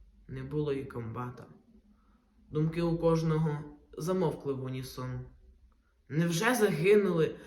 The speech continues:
Невже чергова втрата? Було припущення, потрапили в полон. Аж раптом: «Батя, всі ж тебе просили, не зловживай солодким», ледь допер.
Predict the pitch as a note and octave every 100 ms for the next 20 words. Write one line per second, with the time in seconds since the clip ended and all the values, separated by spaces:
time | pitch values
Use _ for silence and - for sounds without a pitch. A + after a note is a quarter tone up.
0 | - F3+ G3+ F3 A#3+ C4 B3+ A3 A3+ A#3
1 | G#3 - F#3+ G3+ A#3 E3+ C#3 - - -
2 | - - _ - _ D#3+ D3 D3+ D3+ D3+
3 | D3+ D3+ D3+ D3+ D3 C#3+ C#3 C#3 - -
4 | - _ - C#3 D3+ C#3+ C#3 C#3 C#3 C#3
5 | C#3+ C#3+ D#3+ D#3+ D#3 - _ - - -
6 | A#3 C4 B3+ B3 A#3 A#3 A3+ A3 - -
7 | G3+ C#4 C#4 C#4 B3 - F4+ F4 C4 C4+
8 | B3+ A#3 A#3 A#3 A#3 G#3+ E3 - - -
9 | - _ - B3+ B3+ C4+ C#4+ C#4+ B3 G#3+
10 | G#3 G#3 G3+ F#3+ F#3 F#3+ F#3+ F#3+ - -
11 | - _ _ _ B3 C#4 A3 A#3 A#3 F#3+
12 | E3 D#3 - -